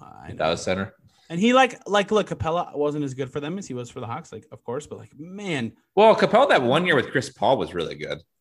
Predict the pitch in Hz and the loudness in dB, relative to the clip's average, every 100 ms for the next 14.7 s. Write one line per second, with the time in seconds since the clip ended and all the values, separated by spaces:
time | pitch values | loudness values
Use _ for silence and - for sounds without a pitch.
0 | _ _ _ - 285 147 190 185 160 208 | _ _ _ 0 4 6 6 6 4 2
1 | 254 226 208 220 240 226 - 196 190 - | 2 2 2 2 2 0 -2 -4 -4 0
2 | 220 233 208 175 156 185 220 - - 160 | 2 4 2 0 0 -2 -2 -12 -12 -6
3 | 151 139 135 131 135 139 131 - 139 202 | -4 -4 -6 -8 -10 -8 -8 -6 -2 -2
4 | 131 123 113 117 123 117 135 123 131 127 | -4 -6 -10 -10 -8 -6 -6 -6 -6 -6
5 | 117 117 117 - - 120 113 110 190 151 | -6 -8 -8 -10 -8 -8 -8 -6 -4 -4
6 | 113 117 - _ _ _ _ _ _ 160 | -4 -8 -10 _ _ _ _ _ _ -4
7 | 196 208 185 165 160 156 160 151 147 135 | -4 -4 -4 -2 0 0 0 0 0 -2
8 | 123 113 110 110 107 98 92 117 131 117 | -6 -10 -12 -12 -12 -12 -14 -10 -8 0
9 | 160 185 160 185 208 196 185 170 208 208 | 4 6 6 4 4 4 4 4 2 4
10 | 175 - - 160 180 156 120 - 117 - | 2 0 -2 2 4 4 2 0 -4 -2
11 | 156 165 139 131 - - - _ 160 - | 0 0 -2 -4 -8 -18 -20 _ -2 -2
12 | - _ _ - 170 - 127 113 120 - | -6 _ _ -2 0 4 6 6 4 -2
13 | - 120 123 127 143 120 120 101 113 151 | -6 -4 0 0 0 2 0 0 -4 -2
14 | 127 104 95 98 95 92 | 0 0 0 -4 -2 -4